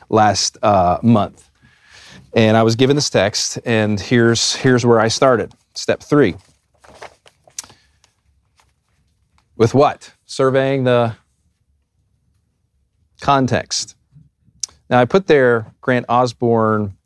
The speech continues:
hermeneutical spiral because I think sometimes we will dive immediately into the text. But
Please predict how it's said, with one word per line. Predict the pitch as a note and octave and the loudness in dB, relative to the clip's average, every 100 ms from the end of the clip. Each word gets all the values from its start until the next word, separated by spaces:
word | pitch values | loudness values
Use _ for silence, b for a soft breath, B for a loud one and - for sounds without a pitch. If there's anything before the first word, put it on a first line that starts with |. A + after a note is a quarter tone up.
| _ | _
hermeneutical | - B2 A#2 A2 G2 | -2 0 2 0 -4
spiral | - - D3+ C#3+ | -6 -2 0 2
because | A2+ A2+ A2 | 0 -2 -4
I | G#2+ | -4
think | A#2+ - | -6 -6
sometimes | D3 C3+ A#2+ G#2 | -6 -2 -4 0
we | B2 | 0
will | A2+ A2 | 2 2
dive | G2+ A#2+ B2 A2 G2+ - | 2 2 2 0 -4 -4
immediately | A2+ A#2+ A#2 A2 | 0 0 0 0
into | G#2+ G2+ | 0 -2
the | F#2 | -6
text. | - D3+ G#2+ - - - b b b b b b _ | 0 0 0 -2 -10 -14 b b b b b b _
But | B2 A#2+ | 2 2